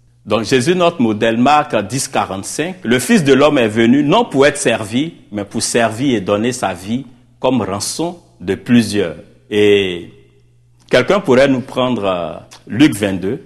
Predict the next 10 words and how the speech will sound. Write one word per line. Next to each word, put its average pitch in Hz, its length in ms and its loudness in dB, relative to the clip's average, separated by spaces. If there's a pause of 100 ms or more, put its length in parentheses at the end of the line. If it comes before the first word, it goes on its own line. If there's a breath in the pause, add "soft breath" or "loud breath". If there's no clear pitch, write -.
Luc 127 220 0
vingt-deux, 104 480 -2
vingt-quatre 98 560 -6
à 87 100 -6
vingt-sept. - 640 -16 (380)
Luc 117 240 -2
vingt-deux, 104 380 -4
vingt-quatre 98 520 -8
à 87 100 -4
vingt-sept. 82 520 -16